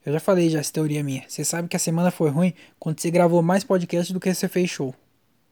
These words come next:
E aí semana passada eu gravei mais podcast do que fiz show.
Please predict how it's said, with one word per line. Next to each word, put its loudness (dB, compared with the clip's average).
E -6
aí -4
semana -2
passada 2
eu -4
gravei -2
mais 0
podcast -4
do -4
que -4
fiz -8
show. -8